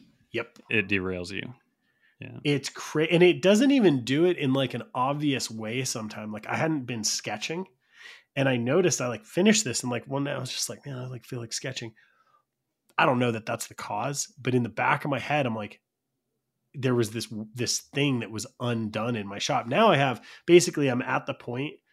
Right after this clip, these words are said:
Speaker 1: where my last two shops were at when I left them of functionality.
Speaker 2: Mm-hmm.
Speaker 1: So the right amount of air and a surface grinder, which, like,
Speaker 2: Nice.
Speaker 1: doesn't seem like that much, but just, like, when you have a workflow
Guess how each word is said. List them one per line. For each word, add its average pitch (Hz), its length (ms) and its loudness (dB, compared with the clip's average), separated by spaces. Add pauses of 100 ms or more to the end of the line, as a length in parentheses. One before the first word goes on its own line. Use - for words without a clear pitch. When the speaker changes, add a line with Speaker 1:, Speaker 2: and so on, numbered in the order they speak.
(360)
Speaker 1:
where 143 160 6
my 131 160 4
last 123 500 -2
two 127 220 -2
shops 117 420 -4
were 113 120 -10
at 104 180 -8
when 104 160 -8
I 95 80 -8
left 92 420 -12
them 165 260 -2 (320)
of 120 160 -2
functionality. 98 800 -10 (580)
Speaker 2:
Mm-hmm. 104 240 -8 (260)
Speaker 1:
So 104 560 -2 (300)
the 107 100 -4
right 127 220 2
amount 139 200 4
of 117 100 -4
air 113 440 -6
and 104 180 -6
a 101 40 -6
surface - 400 -8
grinder, - 260 -18 (440)
which, - 180 -4
like, 117 120 -2
Speaker 2:
Nice. 95 100 -12
Speaker 1:
doesn't 147 340 -2
seem 151 420 2
like 110 200 -4
that 120 180 -4
much, 139 260 -2
but 117 120 -8
just, 127 200 -2
like, 110 260 -10 (280)
when 127 100 2
you 143 80 6
have 143 120 4
a 98 40 -2
workflow 107 720 -8